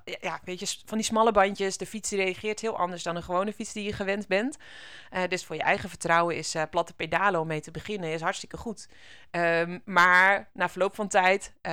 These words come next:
denk ik dat het gewoon heel fijn is om met klikpedalen te gaan, eh, fietsen. Er zijn ook weer allerlei verschillende soorten van. Eh, je hebt bijvoorbeeld de mountainbikepedalen waar je schoenen bij kunt kopen, waar je iets beter op kunt lopen.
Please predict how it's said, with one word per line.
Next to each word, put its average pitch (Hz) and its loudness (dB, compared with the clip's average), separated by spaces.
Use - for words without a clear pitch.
denk 190 -2
ik 196 -8
dat 165 4
het - -4
gewoon 165 -2
heel 180 -2
fijn 160 0
is 160 -6
om 170 -8
met 160 -10
klikpedalen - -6
te 156 -16
gaan, 156 -8
eh, 151 -6
fietsen. - -14
Er - -14
zijn 175 -8
ook 220 -4
weer 233 0
allerlei 214 6
verschillende 214 -4
soorten 214 -2
van. 220 4
Eh, 190 6
je 180 -2
hebt 156 -2
bijvoorbeeld 165 -8
de 170 -12
mountainbikepedalen 175 2
waar 151 0
je 160 -2
schoenen 180 -8
bij 170 -6
kunt 160 -10
kopen, 156 -2
waar 151 2
je 160 -4
iets - -16
beter 170 -4
op 156 -8
kunt 151 -10
lopen. 190 0